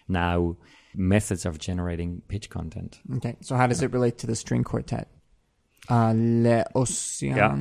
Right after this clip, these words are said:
Speaker 1: Il y a l'océan, which translates to there,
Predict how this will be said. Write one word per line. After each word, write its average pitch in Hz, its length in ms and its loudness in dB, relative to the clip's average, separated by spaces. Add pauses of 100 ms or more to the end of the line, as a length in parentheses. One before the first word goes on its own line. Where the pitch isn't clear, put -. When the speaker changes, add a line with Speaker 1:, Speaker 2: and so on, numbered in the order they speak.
Speaker 1:
Il 117 140 8
y 123 40 12
a 127 100 12
l'océan, 101 420 4 (180)
which 113 380 6
translates 117 480 4
to 98 380 0
there, 101 460 4